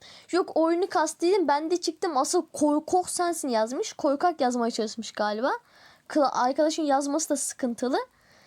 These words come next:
Ee, böyle işte ağladı arkadaşlar. Yani zaten oyunun kasmadığı belli. Ben de gördünüz arkadaşlar. Çünkü online bir oyun olduğu için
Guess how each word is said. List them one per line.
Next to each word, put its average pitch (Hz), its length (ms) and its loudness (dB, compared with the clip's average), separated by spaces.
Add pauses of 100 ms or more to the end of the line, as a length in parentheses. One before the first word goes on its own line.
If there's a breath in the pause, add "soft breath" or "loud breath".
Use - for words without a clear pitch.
(360 soft breath)
Ee, 240 460 2 (140)
böyle 370 340 0
işte 370 500 -2
ağladı 349 520 2
arkadaşlar. 269 640 0
Yani 294 420 -2 (300 soft breath)
zaten 370 380 0
oyunun 349 280 0
kasmadığı 339 540 0
belli. 320 260 0
Ben 285 220 0
de 285 60 -2
gördünüz 302 460 -2
arkadaşlar. 254 480 -2
Çünkü 320 320 -4
online 311 600 0
bir 311 80 2
oyun 311 200 0
olduğu 339 260 0
için 330 220 -2